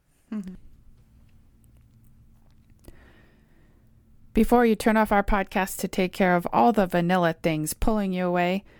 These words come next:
please reach out and give us a review. I am the first to admit that it is much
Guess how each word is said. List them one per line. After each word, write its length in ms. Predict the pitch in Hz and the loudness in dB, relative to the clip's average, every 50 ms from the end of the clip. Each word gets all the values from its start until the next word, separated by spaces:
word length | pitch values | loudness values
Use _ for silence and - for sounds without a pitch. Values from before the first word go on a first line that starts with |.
| - - _ - | -20 -20 _ -2
please 300 | - 220 214 220 - - | 2 4 4 4 2 2
reach 240 | 185 185 190 - | 0 0 2 0
out 240 | 165 160 165 175 - - | 0 2 2 0 -2 -4
and 220 | 135 135 127 131 - | -8 -8 -10 -8 -2
give 160 | - 196 202 | -2 0 0
us 160 | 202 - - | 0 -2 0
a 80 | 202 185 | 0 0
review. 460 | 175 170 165 160 165 151 143 139 - - - - - - - _ - - _ - - | 0 -2 -2 -2 -2 -2 -2 -4 -6 -10 -16 -20 -20 -20 -20 _ -20 -20 _ -12 -8
I 180 | 151 147 143 | -4 -4 -2
am 160 | 147 147 147 | -2 -4 -4
the 100 | 147 147 | -4 -6
first 400 | - - - 190 196 208 - - - | -6 -4 -2 -2 -2 -2 -4 -2 0
to 100 | 226 208 | 2 2
admit 360 | 202 190 170 170 156 - - - - - | 2 2 2 0 -2 -2 -4 -8 -16 -8
that 160 | - - 156 | -6 -6 -4
it 120 | 170 170 175 | -4 -4 -2
is 220 | 180 180 180 - | -4 -4 -4 -2
much 380 | 180 180 202 220 233 - - | -2 0 2 0 0 -2 -6